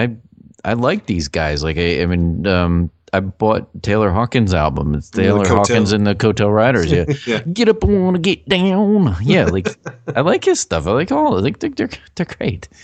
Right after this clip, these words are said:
Speaker 2: The whole band is talented. Uh, I, I think, I think they're all, they, they all fit very well. It took 'em a while to get to that,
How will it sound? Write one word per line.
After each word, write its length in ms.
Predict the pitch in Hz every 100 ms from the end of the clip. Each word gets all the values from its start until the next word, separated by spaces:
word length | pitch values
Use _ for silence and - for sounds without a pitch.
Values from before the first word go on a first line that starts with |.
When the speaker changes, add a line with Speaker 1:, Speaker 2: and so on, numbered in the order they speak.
| - _ _ _ _
Speaker 2:
The 60 | 170
whole 140 | 277
band 320 | 240 208 214
is 100 | 151
talented. 560 | - 151 165 131 92 87
Uh, 520 | 101 110 110 113 120
I, 60 | 117
I 40 |
think, 240 | 131 131 107
I 100 | 120
think 200 | 120 110
they're 200 | 117 117
all, 220 | 120 113
they, 300 | 123 123 120
they 240 | 101 120
all 400 | 120 139 - - _ _ _ _ _
fit 480 | - - - 156 -
very 300 | 113 123 120
well. 340 | 113 113 113 110
It 100 | 110
took 160 | 170
'em 120 | 165
a 60 | 127
while 320 | 107 110 110
to 60 | 104
get 240 | 107 107
to 120 | - 101
that, 260 | 95 92